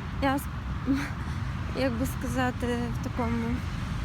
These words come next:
трошки в такому чумному стані, тому що вісімсот кілометрів з Польщі і зараз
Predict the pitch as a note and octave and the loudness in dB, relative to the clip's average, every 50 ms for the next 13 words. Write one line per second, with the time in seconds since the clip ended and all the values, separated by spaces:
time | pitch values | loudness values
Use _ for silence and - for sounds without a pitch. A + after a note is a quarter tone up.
0 | - - - - - - - - - - - - - - - - - - - C4+ | -2 -2 -2 -2 -2 0 0 -2 -2 -2 -2 -2 -2 0 0 -2 -2 -2 -2 0
1 | B3 C4 - - - B3 - - B3 - B3+ B3 B3 A#3+ A#3+ B3 A#3+ - - C4+ | 0 0 0 0 0 0 2 2 2 2 2 2 2 2 2 2 0 2 2 2
2 | B3 B3+ C4+ C4 C4 B3+ B3+ B3+ - - C4+ D4 E4 G4+ A4 F#4+ - - A#3+ B3+ | 4 4 4 2 2 2 0 0 0 2 2 2 4 4 2 2 2 2 0 2
3 | B3 D4 - - - C4 B3+ B3+ - - - - - - - - - B3 A#3+ - | 2 2 2 2 2 2 2 2 0 -2 -2 -2 -2 -2 -2 -4 -2 -2 -2 0
4 | C4 B3 - - B3+ A#3 - - C4 B3 B3+ B3 A#3+ B3 A#3+ - A#3+ A#3 A#3+ - | 0 0 0 0 -2 0 0 0 2 2 4 4 2 2 0 0 -2 -2 -2 -2
5 | - - - - C4+ C#4+ D4 D4+ - - C4 A#3+ - G3+ G3+ G#3 G#3+ A3 G#3 A3 | -4 -4 -2 0 0 0 0 0 -2 -2 -2 -2 -2 -2 -2 -2 -2 -2 0 0
6 | G#3+ G#3 | 0 -2